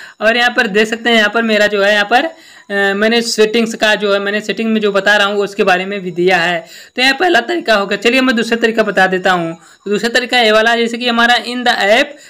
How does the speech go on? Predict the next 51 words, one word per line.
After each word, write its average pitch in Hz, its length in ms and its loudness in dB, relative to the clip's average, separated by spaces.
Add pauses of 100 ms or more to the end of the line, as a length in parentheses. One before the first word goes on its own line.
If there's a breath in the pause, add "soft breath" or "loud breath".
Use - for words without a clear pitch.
(220 loud breath)
that 247 420 0
support 226 560 0
split 220 460 -4
screen 247 560 -2
simply 226 280 2 (120)
touch 233 240 2
and 220 180 0
hold 247 320 0
to - 440 -4
recent 233 340 0
button 226 320 0
to 240 180 -4
open 233 400 0
and 254 320 0 (140)
split 220 380 -2
screen। 208 260 2 (300 loud breath)
हमारा 233 200 0
जो 269 100 -2
रिसेंट 262 300 -2
बटन 247 220 -2
वाला 226 200 2
होता 208 280 2
है 220 360 0 (260 loud breath)
उसको - 200 -4
आप 277 160 0
होल्ड 233 180 2
करके 240 260 0
रखे 220 240 2
रहिएगा, 247 540 2 (360 loud breath)
तो 226 60 -4
मेरा 233 200 2
मोबाइल 294 280 0
ऑटोमेटिक 233 440 -2
यहाँ 240 100 -2
पर 254 160 0
स्प्लिट 233 380 -6
स्क्रीन 233 220 -2
हो 202 140 4
जाएगा। 196 220 4
देख 233 160 2
सकते 233 120 -8
हैं 233 60 -4
यहाँ 226 120 0
पर 220 120 0
हो 190 120 2
गया। 185 140 2
तो 208 120 -4
मैं 247 140 0
इस-, 240 100 -2
अब 220 140 -2
इसमें 226 340 0